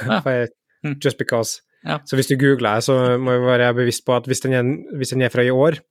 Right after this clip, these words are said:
Speaker 2: så er det GitHub sin. Hvis den er fra tidligere, så er det,
Speaker 1: Det
Speaker 2: eh,
Speaker 1: var,
Speaker 2: noe
Speaker 1: eh,
Speaker 2: annet
Speaker 1: nytt for
Speaker 2: greier.
Speaker 1: meg,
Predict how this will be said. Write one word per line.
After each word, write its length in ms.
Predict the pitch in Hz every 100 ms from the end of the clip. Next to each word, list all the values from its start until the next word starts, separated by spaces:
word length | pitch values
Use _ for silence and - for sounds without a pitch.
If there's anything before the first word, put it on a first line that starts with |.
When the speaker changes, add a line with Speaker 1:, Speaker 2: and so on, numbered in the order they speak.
| _
Speaker 2:
så 100 | -
er 40 | 127
det 80 | 123
GitHub 260 | 127 - 107
sin. 220 | - 156 165 - _ 131
Hvis 100 | -
den 80 |
er 60 | 120
fra 80 | 117
tidligere, 480 | - 131 113 131 135
så 300 | - - 120
er 60 | 113
det, 80 | 107 107 -
Speaker 1:
Det 80 | 143
Speaker 2:
eh, 60 |
Speaker 1:
var, 220 | 151 175 175
Speaker 2:
noe 100 | -
Speaker 1:
eh, 80 | 87
Speaker 2:
annet 200 | 87 -
Speaker 1:
nytt 80 | 107
for 60 |
Speaker 2:
greier. 80 |
Speaker 1:
meg, 80 | 95